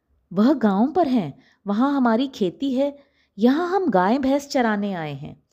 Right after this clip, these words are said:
यहाँ चारा अच्छा है, खूब दूध होता है, घी बनाकर बेचते हैं।"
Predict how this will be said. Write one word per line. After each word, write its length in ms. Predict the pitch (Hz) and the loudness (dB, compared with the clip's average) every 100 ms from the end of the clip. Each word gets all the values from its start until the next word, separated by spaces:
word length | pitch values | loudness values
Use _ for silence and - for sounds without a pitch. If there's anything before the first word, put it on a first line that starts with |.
| _ - | _ -10
यहाँ 220 | 165 185 | -4 -2
चारा 500 | 254 - 131 131 220 | -2 -2 -2 0 0
अच्छा 340 | 214 - - 220 | -2 -4 -4 -2
है, 340 | 175 - _ _ _ _ _ - | -4 -10 _ _ _ _ _ 2
खूब 300 | 403 415 277 | 4 4 2
दूध 300 | 220 226 156 | -2 -2 -4
होता 280 | 156 - | -10 -10
है, 240 | 139 131 _ _ _ _ - | -14 -16 _ _ _ _ 2
घी 140 | 240 | 4
बनाकर 480 | 226 180 170 - 262 - | 4 0 -4 -8 -10 -10
बेचते 420 | 135 - - 143 | -12 -14 -16 -14
हैं।" 320 | 127 120 | -12 -14